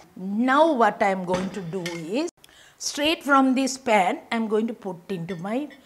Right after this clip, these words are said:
um, dish. So what I will do is, I'll keep a spoon. I, it might crack otherwise.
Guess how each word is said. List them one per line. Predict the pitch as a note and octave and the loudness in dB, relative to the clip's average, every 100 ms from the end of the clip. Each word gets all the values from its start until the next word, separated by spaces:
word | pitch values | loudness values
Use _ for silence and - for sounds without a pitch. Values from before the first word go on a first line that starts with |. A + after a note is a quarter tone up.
| - _ _ - | -20 _ _ -8
um, | E3 E3 E3 E3 - _ _ _ _ - | -4 -2 -4 -8 -18 _ _ _ _ -12
dish. | G3+ C3+ - - _ _ - _ | -10 -8 -12 -18 _ _ -20 _
So | - - A#3+ | -6 -2 2
what | A#3 A#3+ | 2 2
I | B3+ A3+ | 2 2
will | G3+ | -2
do | F3+ G3 | -4 -8
is, | A#3 | -6
I'll | A3+ A#3 | -4 -4
keep | C#4 F4 - | -2 -2 0
a | |
spoon. | - - B3+ G3+ D3 - _ - | -2 0 0 0 -2 -14 _ -20
I, | D3 _ | -20 _
it | - - | -12 -8
might | G#3 F#3+ - - | -8 -8 -8 -2
crack | A#3+ A#3 - G3+ | 0 -2 -4 -8
otherwise. | D#3+ D3+ - F#3 - - | -8 -10 -12 -16 -16 -20